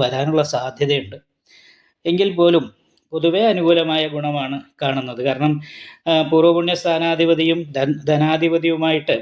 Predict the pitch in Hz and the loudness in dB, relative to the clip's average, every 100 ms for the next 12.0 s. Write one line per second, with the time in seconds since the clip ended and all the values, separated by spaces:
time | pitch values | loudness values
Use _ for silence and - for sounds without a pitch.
0 | 139 143 151 101 - _ - - - - | 0 2 0 -4 -14 _ -20 -20 -8 -2
1 | 156 165 175 175 170 160 151 147 131 - | 0 2 2 2 0 0 0 0 -2 -10
2 | _ 151 151 165 160 156 143 147 170 165 | _ -12 -4 -2 -2 0 2 4 2 2
3 | 160 165 165 165 165 160 156 160 151 147 | 0 4 2 2 0 0 0 -2 -2 0
4 | 151 156 143 151 151 143 135 - 139 123 | 0 0 -2 -4 -2 -2 -4 -2 -2 -2
5 | 131 - - - - - 143 135 151 165 | -4 -10 -18 -20 -14 -4 -4 0 2 4
6 | 170 170 160 139 143 156 139 147 151 143 | 4 2 2 0 -2 -2 -4 -4 -2 -2
7 | 131 135 131 123 151 147 156 170 165 156 | -2 -2 -4 -2 -2 0 2 2 0 0
8 | 165 170 117 _ - - - - 156 147 | 0 -2 -2 _ -20 -20 -18 -4 -2 4
9 | 175 170 180 180 160 156 147 131 135 135 | 4 4 2 2 0 -4 -4 -6 -4 -6
10 | 120 117 101 - _ _ _ _ _ _ | -6 -6 -10 -18 _ _ _ _ _ _
11 | _ _ - 165 160 147 156 139 160 | _ _ -6 0 2 2 0 -2 0